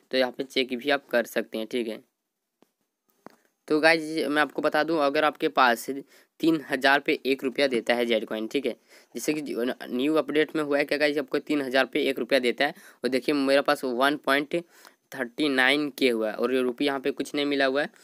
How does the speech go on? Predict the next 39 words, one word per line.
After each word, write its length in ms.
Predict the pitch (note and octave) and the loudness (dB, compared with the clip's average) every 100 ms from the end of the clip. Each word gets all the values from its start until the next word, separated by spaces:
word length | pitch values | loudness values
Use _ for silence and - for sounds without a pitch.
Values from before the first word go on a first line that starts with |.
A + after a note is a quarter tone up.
| - - B2+ | -20 -14 -8
और 60 | |
पहले 280 | A#2+ B2 C#3 | -2 0 0
तो 160 | D3+ C#3 | -2 -4
था 180 | - D3 | 2 2
मेरे 200 | C#3 C3+ | 2 0
पास 200 | B2+ C3+ | 0 -2
ये 160 | B2+ C3 | 0 0
वन 220 | B2+ C3 | 0 0
रुपी, 200 | B2+ B2 | -2 -2
तो 120 | C3+ | -4
वो 140 | C3 B2+ | -2 -2
भी 140 | C3+ | -2
घट 320 | B2+ A2+ B2+ | -4 -6 -4
गया 180 | A#2 A2 | -2 -2
है, 60 | G#2+ | -2
ठीक 220 | C#3+ B2+ | -4 -4
है, 100 | B2+ - - - | -6 -8 -20 -4
मैंने 140 | A#2+ B2 | -2 -2
कुछ 220 | C#3 - | -4 -4
वीडियो 220 | B2+ C#3 | -2 -2
डिलीट 260 | C3+ C3 C3 | -2 -2 -2
कर 140 | C#3+ | -2
दिया। 120 | D3 | 0
देखिए 180 | C#3+ C#3+ | -2 0
यहाँ 100 | C3+ | -2
पे 120 | D3 D3 | -2 -4
विथड्रॉ, 520 | B2+ B2 A#2 C3 A#2 - | -2 -4 -4 -2 -2 -4
टू 120 | C#3 C#3 | -2 -2
विथड्रॉ 320 | C3 C3 C#3+ | -2 -2 -2
पे 120 | C#3+ | 0
आप 180 | C3+ C3+ | 0 2
आएंगे, 320 | C3 C#3 D#3+ | 2 2 -2
देखिए 680 | - - - - - B2 C3+ | -6 -12 -20 -20 -8 -2 0
यहाँ 100 | C3 | 2
without 440 | B2+ A#2+ C3+ C#3 | 0 2 2 2
पे, 80 | E3 | 0
तो 120 | D3 | 0
देखिए 240 | C3 B2+ C#3 | -2 0 0
यहाँ 180 | D#3 | 0